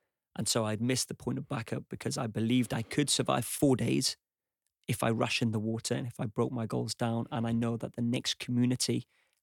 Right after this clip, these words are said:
has, it's a community, it's got people, it's not a well, it's confirmed water source. Um, but at that point, I, I remember just lying on my back under the trailer, sometimes an hour at a time, my lips all chapped and, like, bleeding,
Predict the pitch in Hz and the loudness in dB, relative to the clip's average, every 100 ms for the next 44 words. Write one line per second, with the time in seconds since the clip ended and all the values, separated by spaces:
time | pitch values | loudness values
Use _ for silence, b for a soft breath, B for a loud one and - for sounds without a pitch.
0 | - - 180 139 - 135 - - 123 113 | -8 -2 -2 -2 -4 -2 -2 0 2 2
1 | 113 - - - 127 - 127 - 123 - | 0 -2 -4 -2 -4 -2 -4 0 -2 0
2 | 127 127 113 117 117 _ - - - - | -2 0 -2 -4 -6 _ -6 -4 -4 -2
3 | 127 107 - 131 - - 131 120 - b | -2 -2 -4 -6 -2 -2 -2 -6 -10 b
4 | b b b b b _ _ - 113 113 | b b b b b _ _ -4 0 2
5 | 110 110 104 120 120 - 135 143 - 143 | 0 -2 -2 0 0 2 2 2 4 4
6 | 147 120 117 - 127 120 117 117 117 120 | 4 4 4 2 2 4 4 2 0 0
7 | - 127 120 127 127 117 117 147 - 127 | 0 0 2 4 6 4 2 0 0 0
8 | - - - - 123 117 123 - 123 123 | 0 -10 -8 2 4 4 0 0 2 2
9 | 135 - _ _ _ _ - - 120 - | 0 -2 _ _ _ _ -2 2 2 2
10 | 113 110 127 113 - 120 123 113 - - | 2 2 2 -2 0 2 4 4 2 0
11 | - 113 123 113 _ _ _ _ - - | 2 2 2 -2 _ _ _ _ -14 -6
12 | 120 117 117 120 - 117 123 - - 123 | -2 2 2 2 0 0 -2 -2 0 0
13 | 127 - - 117 - - - - - 120 | 0 -4 -4 -4 -6 -12 -14 -6 4 6
14 | 123 120 120 | 8 8 6